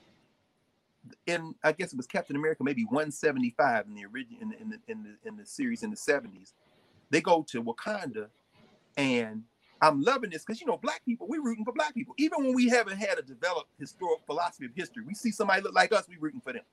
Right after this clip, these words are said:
So you see Captain America, Steve Rogers, you know, blonde hair, blue eyed, you know, he's in there. T'Challa is his friend. They talking, whatever.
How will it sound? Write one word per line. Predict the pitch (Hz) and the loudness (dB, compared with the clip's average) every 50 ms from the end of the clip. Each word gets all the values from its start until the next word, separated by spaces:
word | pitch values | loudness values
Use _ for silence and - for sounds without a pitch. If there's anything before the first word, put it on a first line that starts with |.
| _ _ _ _ _ _ _ _ _ | _ _ _ _ _ _ _ _ _
So | - - 214 | -2 -2 0
you | 214 226 226 | 0 0 -2
see | - 311 302 | 0 -2 -2
Captain | - - 254 254 233 - 240 208 | -2 -2 -2 -2 -2 -4 -6 -8
America, | 196 185 190 175 165 165 170 160 | -6 -2 4 4 4 4 2 -4
Steve | - - 139 175 202 190 - | -8 -6 -6 -6 -6 -6 -2
Rogers, | 135 151 165 160 160 151 143 156 156 147 156 | 2 2 4 4 2 2 0 -2 -6 -6 -8
you | 190 | -6
know, | 147 139 143 | -6 -6 -6
blonde | 131 - 135 151 156 156 156 160 131 127 | -4 -4 -2 -2 0 2 0 0 -2 -4
hair, | 143 147 143 147 147 143 135 120 | -8 -4 -4 -4 -4 -6 -8 -12
blue | 139 151 143 | -10 -6 -4
eyed, | 139 143 139 139 143 143 | -2 -2 -2 -4 -6 -8
you | 156 147 | -10 -12
know, | 131 147 143 143 _ _ _ _ _ - | -10 -10 -10 -12 _ _ _ _ _ -6
he's | - 226 208 - | -4 -4 -4 -4
in | 190 180 | -8 -6
there. | 170 170 170 165 160 | -4 0 0 0 0
T'Challa | - - - - - 190 185 185 185 180 | -2 -6 -10 -2 -2 -2 -2 -2 -6 -8
is | 165 | -10
his | - 214 - - | -8 -10 -10 -10
friend. | - - 160 165 160 156 160 147 147 | -6 -4 -2 0 0 0 0 0 -2
They | 156 | -4
talking, | 156 - - 151 151 151 147 143 143 | -6 -4 -4 -4 -4 -4 -4 -4 -4
whatever. | 143 143 143 143 139 139 143 | -2 0 0 0 -2 -4 -6